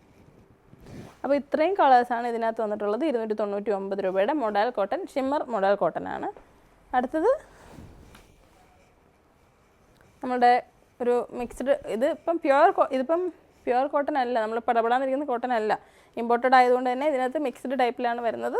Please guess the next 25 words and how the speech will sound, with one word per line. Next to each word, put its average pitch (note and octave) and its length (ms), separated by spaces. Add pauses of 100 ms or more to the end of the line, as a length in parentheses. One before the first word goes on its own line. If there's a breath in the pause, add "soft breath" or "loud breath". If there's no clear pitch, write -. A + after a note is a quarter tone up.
സോഫ്റ്റ് B3+ 300
ആയിട്ടുള്ള C4+ 260
മെറ്റീരിയൽസ് C4 560
ആണ്, F#3+ 120 (100)
അങ്ങനെയാണ് A3 400
ഇത് C#4+ 120 (520)
ഉള്ളത്. G3 200 (540 soft breath)
അപ്പോൾ B3 240
ഇത് C4 120 (260)
കുറച്ചും C4+ 260
കൂടി C4+ 160
വലിപ്പമുള്ളതാണ്, B3+ 680
നല്ല B3+ 240
സോഫ്റ്റ് A#3+ 280
ആയിട്ട് A#3+ 180
തലയിൽ A#3 220
നിൽക്കുന്ന A#3+ 280
വലിയ C#4 300
ഷാളാണ്. G#3 360
ഇതിൻ്റെ C4 240
പല C4+ 220
ടൈപ്പ്, C4+ 240
ഒരുപാട് C4+ 320
പേര്, C#4 180 (480 soft breath)
ഒരുപാട് C#4 220